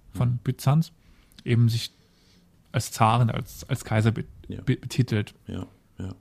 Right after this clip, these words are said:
Speaker 2: ja. Ja, das hat eine ganze
Speaker 1: Ähm,
Speaker 2: Weile gehalten, ne? Muss man ja sagen.
Speaker 1: Ja.
Speaker 2: <laughs>
Speaker 1: Ja, nur dieses Zarentum war zum Beispiel anders als das Kaisertum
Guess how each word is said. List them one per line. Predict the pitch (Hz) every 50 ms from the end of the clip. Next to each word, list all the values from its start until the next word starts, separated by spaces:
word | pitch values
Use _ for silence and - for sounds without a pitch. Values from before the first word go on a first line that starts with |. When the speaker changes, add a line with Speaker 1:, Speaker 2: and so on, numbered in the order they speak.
| _ - 101
Speaker 2:
ja. | 98 98 101 - - - - - _ - - - - - - - - - - - - _ - - - - - -
Ja, | 190 135
das | 104 -
hat | 127 117
eine | 117 113
ganze | 110 113 113 117
Speaker 1:
Ähm, | 113
Speaker 2:
Weile | 123 120 -
gehalten, | 113 135 120 135 120 - 85 82
ne? | 85 113 135 - - - -
Muss | - 87 87
man | - 98 98
ja | 101 107
sagen. | 120 117 92 76 73 73 - - - - - - - - - _ - - - -
Speaker 1:
Ja. | - 110 101 95 - - -
Speaker 2:
<laughs> | - - - - - - _ _ _ _ _ _ -
Speaker 1:
Ja, | 190 123 98 - - - - -
nur | 170 147
dieses | 143 143 127 135 117 -
Zarentum | - 131 127 135 147 165 160 - - - 165 156 139
war | 127 123 120 120 120
zum | - - 120
Beispiel | 123 120 120 117 - - - - -
anders | - 131 147 151 151 143 - -
als | 127 113 113 - - -
das | - - 113 - -
Kaisertum | - - 127 135 143 151 143 - - 135 127